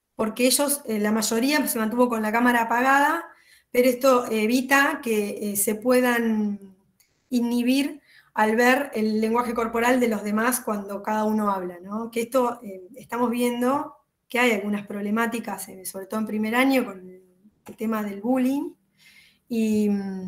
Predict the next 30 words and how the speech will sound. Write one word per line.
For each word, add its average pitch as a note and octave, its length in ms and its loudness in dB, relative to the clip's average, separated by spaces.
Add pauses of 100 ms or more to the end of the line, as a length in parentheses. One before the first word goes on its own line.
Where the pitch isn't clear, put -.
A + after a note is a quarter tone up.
(760)
y A#3+ 180 -4
creemos C#4+ 600 4
que A#3+ 160 2
por A3+ 140 0
ahí C4 160 4
esta C4 240 2
menor B3+ 260 6
exposición, C#4 840 0
no A#3+ 400 2
la D4+ 140 2
alentamos A#3+ 520 4
para G3 240 -8
toda A3+ 220 0
la G3+ 160 -2
formación, A#3 600 -2
pero G3+ 160 -6
sí, A#3+ 440 -4
eh, F#3 440 -12
repito, G#3 500 -8
en G#3 120 -2
este G#3+ 260 -6
contexto G#3 480 -12
y G#3+ 60 -8
con G3+ 180 -12
este G#3+ 180 -6
grupo, C#4+ 460 2 (480)
eh, G#3+ 540 4
ayudó B3 420 2
y D4 60 0
colaboró C#4 760 4